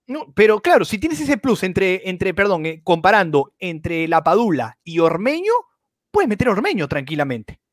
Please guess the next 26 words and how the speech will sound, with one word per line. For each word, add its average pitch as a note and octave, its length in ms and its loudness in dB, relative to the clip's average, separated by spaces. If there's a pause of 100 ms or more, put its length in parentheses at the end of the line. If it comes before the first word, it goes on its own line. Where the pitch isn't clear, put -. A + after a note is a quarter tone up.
¿no? A3 180 0 (240)
Otra C#4 260 4
opción C4+ 220 2
en D4+ 80 4
la A3+ 60 6
altura C#4+ 260 4
también A3 260 2
es, B3 140 0
ojalá A#3 440 4
me-, F#3+ 280 -14
mejore, G#3+ 480 4
ese A#3+ 220 -2
ya A3+ 100 4
es A3 80 -6
un G#3+ 140 -4
tema A3+ 160 4
aparte, A3+ 320 2
lo F3 80 2
de G3 80 4
Edinson G#3 280 -4
Ramírez. D3+ 380 -2
Quiero C#4 160 -2
ver C4+ 120 2
Ed-, C4+ 180 -6
Edinson B3+ 340 -2
Ramírez, A#3+ 400 -2